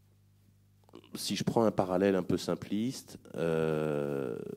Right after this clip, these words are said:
vous avez pour habitude de rentrer chez vous en voiture après avoir bu avec les copains.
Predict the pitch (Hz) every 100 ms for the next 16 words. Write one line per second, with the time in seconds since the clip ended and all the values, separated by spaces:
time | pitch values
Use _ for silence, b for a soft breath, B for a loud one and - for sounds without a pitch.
0 | - - 87 90 117 - 92 85 87 -
1 | 113 85 76 82 - - 80 85 95 78
2 | 80 - 98 98 73 - 87 73 73 69
3 | 87 90 73 78 - 73 71 95